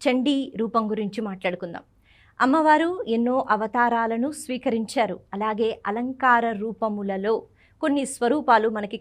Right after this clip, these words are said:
కనిపిస్తూ ఉంటాయి. అందులో చండీ స్వరూపం ఒకటి. ఇంకా చెప్పాలి అంటే చండీ హోమం అన్నది ఖచ్చితంగా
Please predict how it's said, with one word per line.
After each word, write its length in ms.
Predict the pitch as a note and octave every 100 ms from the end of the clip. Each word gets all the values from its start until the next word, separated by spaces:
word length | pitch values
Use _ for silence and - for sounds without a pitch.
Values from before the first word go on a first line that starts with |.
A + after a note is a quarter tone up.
| G3
కనిపిస్తూ 420 | F#3+ G#3+ - A3+
ఉంటాయి. 320 | F#3+ F#3 F3+ - _ - -
అందులో 340 | G#3+ B3+ B3 C4 - -
చండీ 320 | B3+ A#3 B3 B3+ -
స్వరూపం 460 | - G3+ G3+ G3+ G3+ G3+
ఒకటి. 300 | G3+ F#3 - _ _ _
ఇంకా 180 | G3 A#3 A#3
చెప్పాలి 360 | A#3+ A#3 A3+ A#3
అంటే 260 | G3 A3+ G#3+ C#4 - - _ -
చండీ 340 | B3+ B3 C4+
హోమం 440 | C4+ C4+ C#4+ C4+ F4+ -
అన్నది 260 | G#3 G#3 A#3
ఖచ్చితంగా 760 | - A3 - D4 C4 A#3 B3+